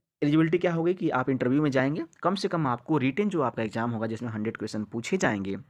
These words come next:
उनमें से फिफ्टी परसेंट मार्क्स आपको करेक्ट करना है। साथियों, हरियाणा का जो पेपर है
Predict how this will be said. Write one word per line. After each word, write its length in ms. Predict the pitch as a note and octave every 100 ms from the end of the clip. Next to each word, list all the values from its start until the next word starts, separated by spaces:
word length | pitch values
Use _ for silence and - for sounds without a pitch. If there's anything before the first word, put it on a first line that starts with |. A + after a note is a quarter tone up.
| -
उनमें 340 | A#2 A2 G#2 -
से 280 | - G2+ E2 _ - _
फिफ्टी 300 | - E3 F3
परसेंट 320 | F#3+ D3 C3+ A#2
मार्क्स 300 | G#2+ G#2+ -
आपको 360 | G#2 - G#2 G2 - -
करेक्ट 200 | C3+ C3
करना 260 | G#2 G2+
है। 200 | G2 F#2+ F#2 - - - -
साथियों, 420 | - D#3 G3 A#3+ -
हरियाणा 260 | C3+ D3 E3
का 100 | D#3+
जो 100 | C#3
पेपर 340 | - B2 D3+
है 140 | E3